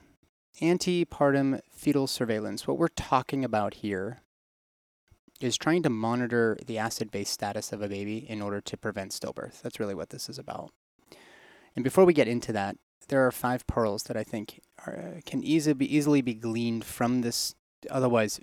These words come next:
very laborious practice bulletin, which hasn't changed much, by the way, over the past decade or so. Um, this one was republished June twenty twenty-one with a little, couple little additions around kick counts. We'll get into that. But let's, let's talk through the five pearls first.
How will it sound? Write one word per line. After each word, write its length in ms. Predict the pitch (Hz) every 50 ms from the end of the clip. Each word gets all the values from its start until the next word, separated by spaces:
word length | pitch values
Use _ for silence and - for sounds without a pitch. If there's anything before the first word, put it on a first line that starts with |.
| - -
very 800 | 120 120 117 120 131 127 127 127 120 113 110 104 104 104 113 - - - 147
laborious 920 | 135 123 120 110 107 120 120 120 117 117 110 104 101 104 - - - -
practice 420 | - - 110 104 - - 107 - -
bulletin, 560 | - - 73 76 - - - - 78 - - - - -
which 160 | - 147 -
hasn't 260 | 180 202 196 208 165 -
changed 380 | - - 113 110 110 - -
much, 240 | - - - - -
by 160 | - 104 104
the 80 | 110 107
way, 220 | 113 139 139 139 -
over 140 | 117 120
the 80 | 110 107
past 320 | - 110 107 - - 110
decade 400 | - 104 107 - - 101 98 95
or 80 | 85 110
so. 340 | - - - 98 85 110 - _ - - _ _ _ - - - - _ _ 117
Um, 200 | 110 104 104 107
this 240 | 123 120 - -
one 300 | 135 120 113 110 107 - - -
was 240 | 113 110 104 - -
republished 640 | 107 107 110 - - 113 104 104 104 101 - - -
June 240 | - 110 104 104 101
twenty 260 | - - 107 104 101
twenty-one 540 | - - - 104 98 95 101 110 117 117 113
with 160 | 113 - -
a 40 | -
little, 360 | 98 98 95 90 110 - - _ -
couple 200 | - - 113 113
little 220 | 110 104 98 101
additions 460 | 98 98 104 98 - - 101 101 107
around 240 | 98 95 101 - - - _
kick 160 | - - 147 -
counts. 320 | - 135 123 123 117 -
We'll 100 | 113 101
get 120 | 104 104
into 220 | 98 98 104 107 104
that. 260 | 104 104 104 101 - - _ _ _ - - - - - - -
But 80 | - 143
let's, 320 | 151 160 - - - -
let's 180 | 156 151 - -
talk 240 | - 147 139 - -
through 320 | - - - - 139 131
the 80 | 117 110
five 280 | - - 113 107 - -
pearls 260 | - 104 92 107 -
first. 440 | - - - - - - - -